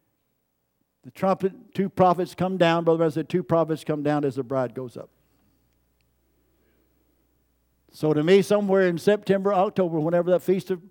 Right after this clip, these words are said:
Trumpets is to Israel, that'll be the time that it looks like the bride will go up.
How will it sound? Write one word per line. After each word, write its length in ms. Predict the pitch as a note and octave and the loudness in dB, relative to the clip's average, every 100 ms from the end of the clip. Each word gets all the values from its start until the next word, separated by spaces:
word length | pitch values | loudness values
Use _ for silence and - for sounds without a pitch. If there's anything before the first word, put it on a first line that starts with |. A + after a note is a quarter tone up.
| _ | _
Trumpets 380 | - F3 D3+ C3+ | -4 -4 -2 -4
is 140 | D#3+ C#3+ | -6 -6
to 120 | G3+ | -4
Israel, 460 | F3 C3+ B2+ B2+ - _ _ _ _ _ _ _ _ _ _ _ _ _ _ _ _ _ _ _ _ _ _ _ _ _ _ | -2 -2 -8 -18 -20 _ _ _ _ _ _ _ _ _ _ _ _ _ _ _ _ _ _ _ _ _ _ _ _ _ _
that'll 200 | - D3+ | -4 -2
be 140 | D#3+ E3 | 0 0
the 140 | D#3 | 0
time 320 | C#3+ D#3+ D3+ | 0 0 0
that 140 | D3 D3+ - D#3 - _ _ _ _ _ | -2 -6 -10 -20 -20 _ _ _ _ _
it 140 | - C3+ | -8 -2
looks 240 | D3+ - | 0 0
like 220 | C#3+ C3 | -2 -2
the 80 | C3 | -4
bride 320 | B2 C3+ B2+ | -4 -2 -2
will 100 | A#2 | -6
go 220 | A#2+ A#2+ A2+ | -12 -12 -12
up. 160 | - | -16